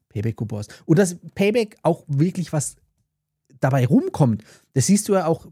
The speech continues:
zum Beispiel bei, bei Payback Hunter, ja, Social-Media-Kanal, Grüße gehen raus an Harun. Da siehst du's, du kannst auch im Jahr auf die Million Payback-Punkte kommen.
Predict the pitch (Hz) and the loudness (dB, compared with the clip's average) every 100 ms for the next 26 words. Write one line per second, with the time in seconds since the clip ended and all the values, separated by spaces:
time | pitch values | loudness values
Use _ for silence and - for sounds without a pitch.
0 | _ 160 165 175 170 160 147 151 147 135 | _ 0 0 0 -2 0 2 2 0 -2
1 | 127 226 349 - 135 170 156 180 - 143 | 0 0 -2 -2 -2 0 0 0 -2 -2
2 | 151 160 151 185 180 180 - - 143 135 | -2 -2 -2 0 0 -2 -4 0 0 2
3 | 139 123 127 123 110 120 170 220 - - | 0 0 -2 -4 -2 -2 0 -2 -2 -14
4 | - _ - 143 226 220 185 - 147 - | -20 _ -4 -2 0 0 -2 -2 -6 0
5 | 170 285 - 156 214 - 147 120 101 165 | 0 0 -2 -2 -2 -2 -2 0 0 -2
6 | - 139 - 147 135 127 170 202 220 311 | -2 -6 -2 2 4 4 2 0 -4 -6
7 | - 139 117 101 110 101 | -4 -2 -2 -2 -6 -6